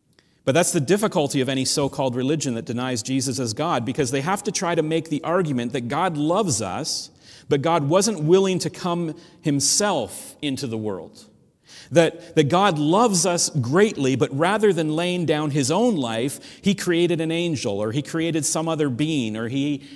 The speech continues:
rose up a prophet in order to die on our behalf, but God didn't die on our behalf. That's a dangerous thing to say of God, that it's like,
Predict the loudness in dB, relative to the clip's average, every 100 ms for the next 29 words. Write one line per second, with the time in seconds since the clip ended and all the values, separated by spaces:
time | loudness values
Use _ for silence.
0 | -10 -4 0 0 0 -4 -6 -10 -6 -4
1 | -4 -4 -6 -4 -4 -2 -2 -4 -6 -6
2 | -6 -8 -10 -10 -10 -8 -10 -10 -10 -10
3 | -8 -8 -6 -6 -2 -2 -2 -4 -4 -4
4 | -6 -6 -8 -8 -10 -10 -12 -14 -20 -20
5 | _ _ _ _ _ _ _ _ _ _
6 | _ _ _ _ _ _ _ -6 -4 0
7 | 0 0 -2 -4 -4 -6 -6 -10 -12 -10
8 | -6 -4 -6 -8 -8 -6 -8 -8 -6 -6